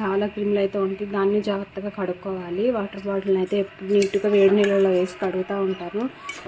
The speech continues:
ఇంకా ఇది కూడా రెడీ అయిపోయింది. ఇంకా ఎవరి బాక్సులు వాళ్ళకి నీట్గా సర్దేయాలి. ఇంక ఇల్లంతా చండాలంగా ఉందన్నమాట, అస్సలకి మొత్తం సర్దుకుంటూ ఉండాలి. మా పాప జడ చిక్కు తీసుకుంటుంది, జడలు అయితే వేయాలి.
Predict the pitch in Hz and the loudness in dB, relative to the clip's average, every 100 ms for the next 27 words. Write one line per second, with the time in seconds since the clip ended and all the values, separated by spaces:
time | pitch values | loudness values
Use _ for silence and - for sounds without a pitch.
0 | - 208 202 202 202 214 214 202 190 208 | -4 -2 2 2 2 0 2 2 4 4
1 | 202 196 180 180 185 226 277 - - - | 2 0 0 2 2 2 -2 -6 -14 -16
2 | - - - - - - 220 202 196 185 | -18 -20 -20 -20 -20 -12 -6 -2 0 -2
3 | 196 202 202 - 226 208 196 190 220 196 | -2 -4 -6 -4 -2 -2 -4 0 0 0
4 | 208 208 214 190 190 202 185 190 247 - | -2 -4 -6 -8 -6 -6 -2 2 2 0
5 | - - - - 208 208 208 220 220 208 | -14 -20 -10 -2 0 2 2 4 2 0
6 | 208 240 220 202 202 208 220 226 208 190 | -2 -4 0 0 2 0 -2 -2 -2 -2
7 | 190 185 180 190 196 240 240 240 - _ | -4 -6 -8 -10 -6 -4 -4 -6 -20 _
8 | 180 165 - 208 190 190 220 262 - _ | -14 -14 -10 -4 -4 -2 -4 -4 -6 _
9 | - _ 208 202 202 214 220 208 190 214 | -20 _ -6 -6 -6 -6 -2 -4 -4 -4
10 | 220 226 220 202 190 190 220 262 240 - | -2 0 -2 -2 -6 -6 -4 -4 -6 -16
11 | - - _ _ _ _ - 196 196 190 | -20 -20 _ _ _ _ -18 -10 -6 -6
12 | 185 190 226 214 196 208 202 196 208 214 | -6 -6 -6 -4 -4 -4 -6 -8 -6 -6
13 | - 196 196 180 185 202 202 185 185 185 | -8 -6 -4 0 0 0 -2 -2 -2 -2
14 | 196 185 180 180 190 220 | -4 -4 -4 -4 -6 -6